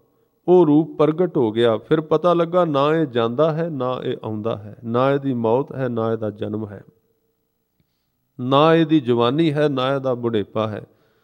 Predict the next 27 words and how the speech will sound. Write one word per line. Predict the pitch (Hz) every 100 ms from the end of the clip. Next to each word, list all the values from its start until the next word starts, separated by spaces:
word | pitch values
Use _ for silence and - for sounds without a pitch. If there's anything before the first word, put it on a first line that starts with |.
| _ _ _ -
ਉੱਥੇ | 208 208 196
ਜਾ | 151 135 143
ਕੇ | 147 160 127 143 - _ _ _ _ 127
ਮਨੁੱਖ | 131 160 170 156
ਭੈ | - 127 113 143
ਰਹਿਤ | 143 147 147
ਹੋ | 117
ਜਾਂਦਾ | 110 120 120
ਹੈ, | 117 - _ _ _
ਕਿਉਂਕਿ | 156 165 160 175 165
ਉਸ | 175 160
ਦਸ਼ਾ | 131 147 143 147
ਵਿੱਚ | 135 131 123
ਜਾ | 120 123
ਕੇ | 120 131
ਮੌਤ | 120 117 117 120 -
ਦੀ | 123 113
ਸਮਾਪਤੀ | - 113 107 110 - 113
ਹੋ | 95
ਜਾਂਦੀ | 98 95 110
ਹੈ। | 113 120 127
ਮੌਤ | 123 127 135 139 139
ਦੀ | 135
ਕੋਈ | 127 123
ਸੰਭਾਵਨਾ | - 120 107 107 135
ਹੀ |
ਨਹੀਂ, | 151 131